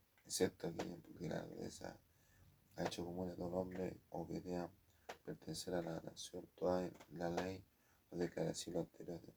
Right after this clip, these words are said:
sin perjuicio de los prescritos en los preceptos de esta Constitución. Derecho de la propiedad sobre diversas especies de toda, de toda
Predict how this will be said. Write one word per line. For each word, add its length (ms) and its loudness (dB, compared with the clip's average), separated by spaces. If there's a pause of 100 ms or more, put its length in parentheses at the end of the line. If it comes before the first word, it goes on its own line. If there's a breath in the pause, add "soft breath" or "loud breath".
sin 140 -4
perjuicio 580 -6
de 60 -6
los 100 -10
prescritos 640 -4 (640 loud breath)
en 100 0
los 120 4
preceptos 580 -4
de 80 -16
esta 160 -8
Constitución. 720 -4 (640 loud breath)
Derecho 420 2
de 80 -4
la 60 -2
propiedad 340 0
sobre 220 -6
diversas 260 -4
especies 440 -10
de 80 -16
toda, 180 -8 (640)
de 80 -12
toda 400 -2